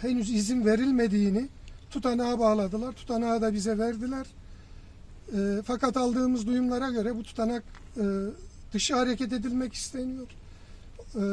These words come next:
orman yetkililerine baskılar kurulup işte izin veya yasal olarak izin aldıracaklar, onu bilmiyoruz. Şunu belirtmek istiyorum. Biz Kırmızı Dağ Çevre Platformu olarak hiçbir zaman projeye karşıyız demedik. Biz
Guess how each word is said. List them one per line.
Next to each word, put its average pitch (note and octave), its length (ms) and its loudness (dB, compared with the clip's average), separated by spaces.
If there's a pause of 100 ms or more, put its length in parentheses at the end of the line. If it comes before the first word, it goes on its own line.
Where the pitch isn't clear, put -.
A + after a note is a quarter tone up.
(320)
orman A#3 340 2
yetkililerine G#3+ 680 0
baskılar A3 460 0
kurulup G#3 400 -2 (560)
işte - 240 -6
izin B3 460 4 (600)
veya G3 280 2
yasal A3+ 380 2
olarak F#3 320 -6
izin B3 200 -2
aldıracaklar, G3 720 -4
onu A3+ 220 0
bilmiyoruz. A#3+ 500 -2 (880)
Şunu D4 280 4
belirtmek D4+ 460 4
istiyorum. G3+ 420 2
Biz A3+ 120 -4
Kırmızı B3 340 2
Dağ A#3 140 4
Çevre A3+ 300 2
Platformu B3 580 2
olarak A3 320 0
hiçbir - 340 6
zaman A3+ 320 6 (580)
projeye C4 420 6
karşıyız A#3+ 600 2
demedik. B3+ 340 2 (580)
Biz C#4+ 240 2